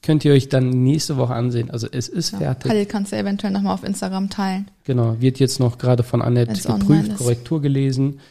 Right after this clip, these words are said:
Speaker 1: von unserer Lektorin und dann, ähm, werden wir es nächste Woche wahrscheinlich online stellen.
Speaker 2: Fertig. So,
Speaker 1: Gut.
Speaker 2: dann kommen wir mal zum eigentlichen
Speaker 1: <laughs>
Speaker 2: Thema.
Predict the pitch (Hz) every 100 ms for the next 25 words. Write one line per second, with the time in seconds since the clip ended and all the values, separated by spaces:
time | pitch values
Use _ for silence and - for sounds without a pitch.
0 | _ - 123 120 113 113 113 - 143 135
1 | 135 139 127 117 - - 113 120 - -
2 | 202 127 107 110 123 131 120 139 151 156
3 | 139 135 139 131 - 127 120 120 113 110
4 | 110 107 113 104 107 - 117 113 110 -
5 | - 135 - - - - - - - 180
6 | - - _ _ _ 226 180 180 - 143
7 | 139 202 143 - 233 247 - 269 247 226
8 | 220 220 233 285 302 135 214 170 196 202
9 | 269